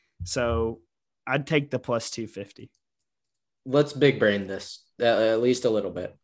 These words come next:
Speaker 2: Uh, you said minus one fifteen odds for winning from pole position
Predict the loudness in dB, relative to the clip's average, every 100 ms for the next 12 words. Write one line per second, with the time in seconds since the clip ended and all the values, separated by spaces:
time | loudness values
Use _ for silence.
0 | _ _ _ _ _ _ -2 4 4 6
1 | 6 6 4 4 4 4 0 -2 0 0
2 | 0 -2 0 0 2 2 2 -2 0 2
3 | 4 2 0 -4 -6 -2 -2 0 -2 -2
4 | 0 -2 -4